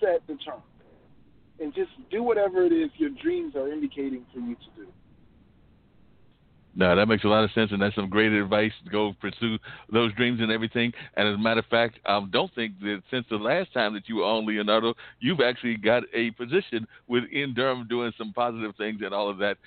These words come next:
Speaker 2: 'cause I believe that you are now a member of, it's the Durham Chamber of Commerce, if I remember correctly, or one of those organizations that you're
Speaker 1: Yeah,
Speaker 2: part of.
Speaker 1: yeah, I, yeah.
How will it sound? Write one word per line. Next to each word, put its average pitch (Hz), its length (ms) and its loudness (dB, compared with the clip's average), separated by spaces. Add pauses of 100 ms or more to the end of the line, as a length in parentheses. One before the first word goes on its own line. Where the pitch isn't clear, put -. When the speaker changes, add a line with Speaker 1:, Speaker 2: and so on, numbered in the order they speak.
(120)
Speaker 2:
'cause 98 120 -6
I 101 100 4
believe 107 320 -2
that 113 180 -6
you 120 140 -2
are 107 60 2
now 120 320 4
a 110 120 -2
member 117 460 0
of, 104 400 0
it's 110 220 -2
the 107 80 2
Durham 120 360 0
Chamber 135 240 -4
of 127 120 -12
Commerce, 165 360 0 (260)
if 143 120 -2
I 147 60 6
remember 156 280 0
correctly, 160 380 -2
or 117 140 2
one 117 120 -4
of 120 120 -2
those 98 220 0
organizations 101 840 -4
that 92 80 -2 (100)
you're 98 160 2
Speaker 1:
Yeah, 277 300 4
Speaker 2:
part 220 200 6
of. 107 140 4
Speaker 1:
yeah, 214 420 4
I, 196 240 2 (380)
yeah. 190 240 0